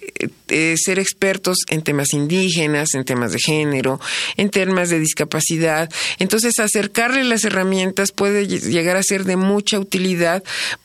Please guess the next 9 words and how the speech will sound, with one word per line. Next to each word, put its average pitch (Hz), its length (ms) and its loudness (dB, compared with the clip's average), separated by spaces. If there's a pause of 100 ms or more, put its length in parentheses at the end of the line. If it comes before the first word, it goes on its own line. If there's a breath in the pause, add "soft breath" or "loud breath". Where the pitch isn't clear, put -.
porque 214 720 2 (260)
muchas 220 440 2
veces 214 460 2 (140)
los 185 260 0
propios 240 400 2
jueces 202 500 0 (300)
no 214 260 2
están 214 300 0
conscientes 196 640 0